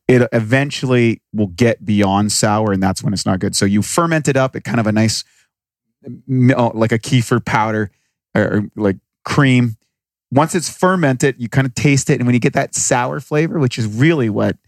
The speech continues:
any, uh, yogurt should be, it should be kind of sour. They add sugar and berries and stuff to make it sweet, but then you take it,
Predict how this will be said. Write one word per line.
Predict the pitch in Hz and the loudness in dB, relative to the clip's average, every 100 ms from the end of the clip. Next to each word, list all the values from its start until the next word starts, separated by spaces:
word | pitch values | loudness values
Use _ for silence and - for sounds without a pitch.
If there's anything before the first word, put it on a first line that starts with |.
| _ _ _ _ _ 120 | _ _ _ _ _ 0
any, | 120 110 92 _ _ _ | 2 2 -2 _ _ _
uh, | 98 95 95 90 | 0 2 0 -2
yogurt | 104 127 135 110 98 | 0 0 0 -2 -4
should | - 87 | -6 -2
be, | 95 | -2
it | - | 0
should | 127 | -2
be | 113 | 0
kind | - - | 0 0
of | |
sour. | - - 113 98 | 0 0 0 0
They | 107 | 0
add | 107 104 | 0 -2
sugar | - 113 107 | -4 -2 0
and | 101 98 | -2 0
berries | 104 101 104 | 0 2 2
and | 101 | 2
stuff | 98 95 | -2 -2
to | |
make | 98 - | -2 -4
it | |
sweet, | - 113 - | -2 -2 -2
but | 104 | -2
then | 113 | 0
you | 113 | 0
take | 101 110 110 | 0 0 0
it, | 107 | -2